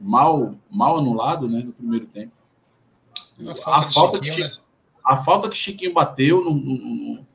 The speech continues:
Speaker 1: final do jogo por pouco, não entra. Quer dizer, o Santa Cruz teve, foi o que teve mais perto da vitória lá. Então, eu espero muito que o Santa Cruz,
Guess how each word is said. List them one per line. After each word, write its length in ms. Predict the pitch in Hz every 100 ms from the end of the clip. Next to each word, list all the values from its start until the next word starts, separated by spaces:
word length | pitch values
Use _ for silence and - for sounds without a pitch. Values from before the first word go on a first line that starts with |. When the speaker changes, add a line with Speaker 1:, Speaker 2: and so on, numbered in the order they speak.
| _ _ _ _
Speaker 1:
final 300 | - 123 135
do 80 | 127
jogo 200 | 135 135
por 200 | 156 -
pouco, 280 | 139 170 156
não 220 | 139 117
entra. 200 | 131 -
Quer 140 | 240
dizer, 120 | 151
o 20 | 139
Santa 260 | 202 214
Cruz 180 | 202 202
teve, 360 | 220 220 202 - _ _ _ _ _ -
foi 140 | 170
o 40 |
que 100 | 175
teve 240 | 196 202 190
mais 220 | 220 202
perto 240 | 170 175
da 80 | 196
vitória 400 | 202 - 131 123
lá. 180 | 90 - _ _ _ _ _ _ _ _ _ -
Então, 240 | 147 190
eu 100 | 226
espero 340 | 233 - 262
muito 180 | 220 220
que 40 | -
o 40 |
Santa 260 | 233 233 208
Cruz, 420 | 220 208 -